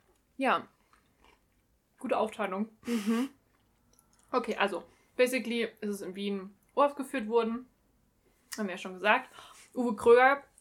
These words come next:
Speaker 2: den wir als originalen Tod in Elisabeth kennen, hat auch hier, mm, die Rolle originated. Später
Speaker 1: Von Maxim de Winter?
Speaker 2: Weiß ich gar nicht, ich glaub schon.
Speaker 1: Ja. Ich hab's doch hier.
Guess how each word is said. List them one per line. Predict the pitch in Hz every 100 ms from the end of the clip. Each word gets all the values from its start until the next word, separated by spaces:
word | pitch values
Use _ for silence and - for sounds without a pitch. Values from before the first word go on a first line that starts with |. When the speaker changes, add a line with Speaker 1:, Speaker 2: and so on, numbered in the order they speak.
| _
Speaker 2:
den | 208 196
wir | 185 180
als | 180 175 - - _ _ _ _ _ 202
originalen | 185 190 185 180
Tod | - 208 214 - - _ _ _ _ -
in | 208
Elisabeth | 185 233 277 202 -
kennen, | 220 247 294
hat | 226 -
auch | -
hier, | 226 220 233 302 - _ _ _ _ _ _ _ -
mm, | 226 233 233 233 240 240 254 - _ _ _
die | 226
Rolle | 220 214 220 220 220 214
originated. | 220 214 233 226 233 285 - - - - _ _ -
Später | - - 240 277 294
Speaker 1:
Von | 285
Maxim | - 240 214
de | 202
Winter? | 262 392 427 _ _ _ -
Speaker 2:
Weiß | 240 214
ich | -
gar | 165
nicht, | 185
ich | 196
glaub | 247
schon. | - 240 196 - _ _ _ _ _ _ _ _ _ _ _ _ _ _ _ _ _ -
Speaker 1:
Ja. | 208 - _ - - _ _ _ _ - -
Ich | 254
hab's | 262 -
doch | 175
hier. | 185